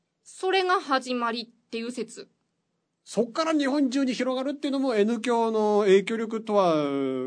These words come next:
Speaker 2: なん-、すげえなって話になっちゃいますけどね。
Speaker 1: そう、よっぽどその時のお客さんが感動したのかなんかなんでしょうね。
Speaker 2: なんなんですかね。
Speaker 1: 真似っこしてうちの団でもやってみようなんて、年末にやってみよう。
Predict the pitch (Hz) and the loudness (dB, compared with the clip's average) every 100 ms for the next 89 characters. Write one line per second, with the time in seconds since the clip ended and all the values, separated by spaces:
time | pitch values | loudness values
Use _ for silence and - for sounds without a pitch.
0 | 131 131 180 185 180 - - 185 220 151 | -6 -2 -2 -2 -10 -14 -4 2 2 2
1 | 123 143 139 139 147 151 107 - 294 - | 0 -6 -6 -2 -2 -4 -6 -6 0 0
2 | 285 277 247 359 - 403 415 427 392 392 | 0 -2 0 0 0 -2 -2 -4 -4 -4
3 | 427 466 277 262 247 - 269 254 247 240 | -6 -4 -4 -4 -8 -6 -6 -4 0 0
4 | 226 220 _ _ _ - 262 254 254 247 | 0 -4 _ _ _ -8 -4 -2 -2 -4
5 | - 254 233 214 208 202 208 202 180 233 | -2 -2 -2 -4 -6 -4 -6 -6 -6 -4
6 | 240 170 113 269 175 131 - _ _ _ | -2 -4 -4 -2 -2 -2 -6 _ _ _
7 | _ _ _ _ - 285 285 277 269 269 | _ _ _ _ -6 0 2 2 0 -4
8 | - 262 240 254 247 254 240 220 208 226 | -2 -6 -4 -6 -4 -2 -2 -2 -2 -4
9 | 226 226 226 220 208 185 190 185 180 _ | -4 -4 -2 -2 -4 -6 -8 -12 -12 _
10 | _ _ _ 233 247 254 247 240 226 220 | _ _ _ -2 0 0 -2 -6 -4 -2
11 | 214 202 190 - 226 220 180 | -2 -4 -8 -8 -6 -4 -6